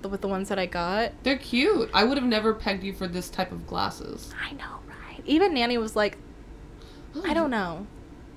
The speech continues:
Speaker 2: You saw her?
Speaker 1: Yeah. Well, because I had to get, um, you know, honestly, I don't remember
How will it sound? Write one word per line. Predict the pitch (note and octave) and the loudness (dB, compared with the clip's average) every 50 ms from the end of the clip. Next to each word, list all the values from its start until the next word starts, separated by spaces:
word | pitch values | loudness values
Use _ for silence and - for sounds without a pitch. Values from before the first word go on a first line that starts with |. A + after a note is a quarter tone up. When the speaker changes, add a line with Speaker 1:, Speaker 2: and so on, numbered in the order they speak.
| - - - - | -18 -16 -10 -6
Speaker 2:
You | - G3+ | -6 -4
saw | - - G#3+ G#3 G#3 | 0 0 0 2 0
her? | G3+ G3 - G3 F#3 - - - - | 0 -2 -4 -6 -8 -10 -12 -12 -6
Speaker 1:
Yeah. | - C#4 C4 A#3 G3 E3 F3 A3 - - - - - - - - - - | 0 2 4 4 4 4 0 -2 -6 -10 -16 -18 -18 -16 -16 -6 2 4
Well, | E4 F4+ | 6 8
because | - - - F4 F4+ E4 | 8 8 8 10 12 12
I | D#4+ | 12
had | D#4 D#4+ D4+ | 12 12 10
to | D4+ A#3 | 8 10
get, | A#3+ A3+ - - - - - | 8 8 6 4 -8 0 4
um, | - A3+ G#3+ G3 E3+ D3+ B2+ - G#3 - - - - - - - - - - - - - - - - - - - - - - - - - - - - - - - - - - - - - - - - - - - - - - - - - - - - - - - - - - - G#3 | 6 6 6 6 4 2 0 -4 -8 -10 -12 -14 -16 -16 -16 -16 -18 -18 -18 -18 -18 -18 -16 -16 -16 -14 -14 -14 -16 -16 -16 -16 -16 -16 -18 -18 -18 -18 -18 -18 -18 -18 -18 -18 -18 -18 -18 -18 -18 -18 -18 -18 -18 -18 -16 -16 -18 -16 -16 -18 -18 -18 -18 -18 -18 -16 -12 -8 -4
you | G#3 A3+ | -4 -2
know, | C4 C4+ | 0 2
honestly, | A#3 A3 B3 C4+ C4 B3 | 2 2 2 0 -2 -2
I | G#3+ G3 | -2 0
don't | G3+ G3 F#3+ | -2 -2 -4
remember | F#3+ F#3+ F#3+ F#3+ F#3 F3 E3+ - | -4 -6 -6 -4 -4 -4 -6 -6